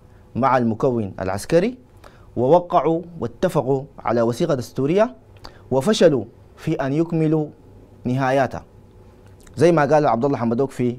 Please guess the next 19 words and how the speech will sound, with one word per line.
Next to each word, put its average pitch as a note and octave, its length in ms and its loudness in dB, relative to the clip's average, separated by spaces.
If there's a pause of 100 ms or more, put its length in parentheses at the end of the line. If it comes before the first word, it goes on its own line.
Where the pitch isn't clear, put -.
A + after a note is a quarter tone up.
بيان، A#2+ 420 -2 (260)
آه، F2 200 -8
استقالة، C#3+ 680 -2 (100)
الاستقالة، D#3+ 600 4 (500)
أنه D3 360 -2 (220)
ال-، A2+ 220 -4
ال-، G#2 240 -4
الشراكة C#3 640 0
دي C#3+ 220 -4 (360)
فشلت G3+ 460 2
في - 100 -8
الاستمرار، B2 540 -2 (280)
فشلت A3+ 320 0
في F3 60 -6
الاستمرار D#3+ 440 -2
لأنها F3 500 -2 (340)
توقفت C#3+ 600 0
كثيرًا E3+ 480 -2
وتعطلت، D3+ 600 -2